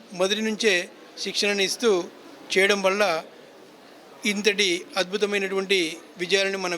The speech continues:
విద్యార్థులు సాధించారని, ఈ అద్భుత విజయాలని సాధించడానికి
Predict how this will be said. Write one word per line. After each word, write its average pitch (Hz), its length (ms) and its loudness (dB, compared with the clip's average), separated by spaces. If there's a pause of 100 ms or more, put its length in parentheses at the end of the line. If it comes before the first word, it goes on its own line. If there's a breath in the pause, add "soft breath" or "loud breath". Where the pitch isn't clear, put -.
విద్యార్థులు 185 460 -2 (240)
సాధించారని, 180 680 -2 (580 loud breath)
ఈ 226 40 2 (160)
అద్భుత 196 220 0 (120)
విజయాలని 220 460 0 (300)
సాధించడానికి 202 600 -2